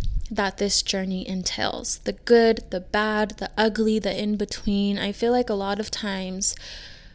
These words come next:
we share where we started and then we share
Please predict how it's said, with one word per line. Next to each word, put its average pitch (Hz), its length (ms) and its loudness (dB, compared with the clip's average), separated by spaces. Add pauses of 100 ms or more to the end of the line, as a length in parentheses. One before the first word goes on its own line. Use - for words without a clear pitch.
(180)
we 269 680 4 (200)
share 220 680 4
where 196 300 -2
we 190 100 -4
started 247 640 2 (340)
and 220 140 4
then 214 180 2
we 208 120 -2
share 196 760 2